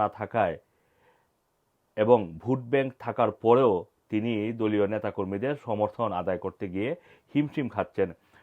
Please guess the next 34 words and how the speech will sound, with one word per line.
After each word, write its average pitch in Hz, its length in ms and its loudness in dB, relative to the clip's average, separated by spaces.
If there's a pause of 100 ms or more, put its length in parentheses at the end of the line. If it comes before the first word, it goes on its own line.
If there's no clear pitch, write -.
(100)
দেওয়ান 117 320 6
জয়নুল 123 360 4
জাকিরিন 123 320 -2 (100)
ভোটের 123 340 -2
রাজা 123 240 0
হলেও 127 240 0 (160)
এবারে, 117 280 4 (500)
এবারের 135 380 2
ভোটের 113 360 -4
হিসাবে 110 300 -4
তিনি 110 180 -8
সেই 110 280 -4
সুবিধা 107 320 -4
পাবেন 107 320 -4
না 113 60 -2
বলেও 107 280 2 (400)
মনে 123 260 2
করছেন 95 240 -6
অনেকে। 90 320 -4 (440)
এই 143 160 6
আসনে 147 280 -2
নুরুলকে 131 500 -2 (140)
টেক্কা 127 360 -2
দিতে 127 200 -4 (180)
জাকিরিনের 120 460 -4
সঙ্গে 117 320 -6 (140)
সম্ভাব্য 117 440 -6 (500)
প্রার্থী 113 320 2 (100)
জেলা 110 240 2
বিএনপির 107 400 -2
আহ্বায়ক 110 320 -4
কমিটির 104 360 -8
সদস্য, 104 300 -8 (480)
যুবদল 123 460 2